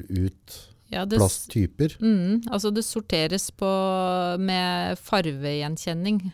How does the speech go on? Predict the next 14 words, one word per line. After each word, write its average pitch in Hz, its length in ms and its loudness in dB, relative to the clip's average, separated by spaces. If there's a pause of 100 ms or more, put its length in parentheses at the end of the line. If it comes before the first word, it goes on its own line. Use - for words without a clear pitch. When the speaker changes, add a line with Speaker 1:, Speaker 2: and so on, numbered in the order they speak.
(120)
Speaker 2:
eh, 180 240 -4
for 185 160 -10
eksempel. 185 260 -4
Altså 170 140 0
det 180 80 2
er 190 80 2
mange 147 240 0
forskjellige 156 480 -4
prosesser 165 480 -4
inn 147 140 -4
i 151 80 -4
en 156 100 -4
sånt 147 320 -6
anlegg. 160 460 -2